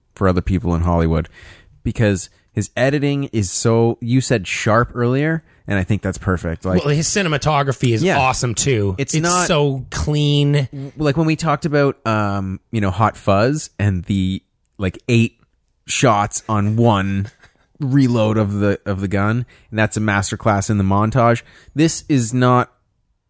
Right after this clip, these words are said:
Speaker 1: that, but this is, you know, an exemplary film in its own right, I think.
Speaker 2: I love it. Uh, and, and it's a great example of a director kind of controlling everything in it.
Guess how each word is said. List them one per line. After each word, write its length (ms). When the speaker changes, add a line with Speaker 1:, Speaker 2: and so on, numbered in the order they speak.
Speaker 1:
that, 640
but 140
this 300
is, 520
you 100
know, 320
an 120
exemplary 1040
film 340
in 80
its 140
own 220
right, 300
I 80
think. 360
Speaker 2:
I 140
love 260
it. 180
Uh, 180
and, 160
and 180
it's 140
a 220
great 220
example 460
of 200
a 80
director 480
kind 320
of 60
controlling 840
everything 840
in 200
it. 140